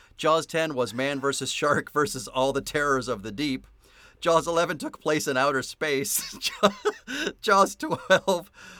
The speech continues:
was a prequel. Jaws thirteen was Jaws twelve Part Two, a sequel to the prequel. Jaws fourteen had Jaws starting a family. Jaws fifteen, <laughs> Jaws battled a Russian shark <laughs> named Ivan Sharkovsky.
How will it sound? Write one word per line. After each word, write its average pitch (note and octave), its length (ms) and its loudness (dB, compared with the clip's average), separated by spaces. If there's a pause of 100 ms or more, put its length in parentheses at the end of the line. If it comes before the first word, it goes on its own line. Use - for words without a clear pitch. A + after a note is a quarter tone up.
(140)
was D3+ 220 0
a C#3+ 60 -2
prequel. D3 680 0
Jaws D3 320 2
thirteen D#3 720 -4 (280)
was B2 360 -2
Jaws C#3 340 0
twelve C#3 340 -2
Part D#3 280 -2
Two, D#3+ 240 -4
a A#2 40 -4
sequel D#3 340 -6
to A2+ 100 -10
the G#2 80 -10
prequel. A2+ 460 -10 (600)
Jaws E3+ 300 0
fourteen G3 520 -2
had C#3+ 280 -6
Jaws C#3+ 400 0
starting C#3 340 0
a A2+ 60 -4
family. D3 640 -4 (140)
Jaws C#3 320 -2
fifteen, E3 640 -4
<laughs> - 40 -20
Jaws D3 300 0
battled C#3 340 -2
a A#2+ 40 -4
Russian C3+ 340 -2
shark - 400 -2 (120)
<laughs> - 120 -10
named D#3+ 180 -8 (160)
Ivan D3 440 -8
Sharkovsky. C#3 1200 -8